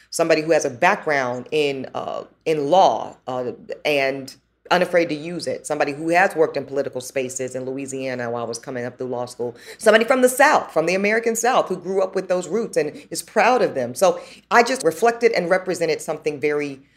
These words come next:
uh, unique at the network, and I knew if I was gonna sit in that space and not assimilate to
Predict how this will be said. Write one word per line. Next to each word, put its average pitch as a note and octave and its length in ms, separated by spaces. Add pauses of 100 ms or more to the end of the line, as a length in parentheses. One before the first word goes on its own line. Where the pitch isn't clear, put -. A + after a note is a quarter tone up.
(220)
uh, D3+ 220
unique D#3 760
at G3+ 100
the - 80
network, G#3 640
and D#3+ 140
I C#3 80
knew D#3+ 260
if E3 140
I D#3 80
was D3+ 140
gonna C#3+ 180
sit - 320
in D#3+ 200
that D3 220
space D3+ 640 (120)
and D3 180
not D#3 200
assimilate C#3 800 (460)
to F3+ 400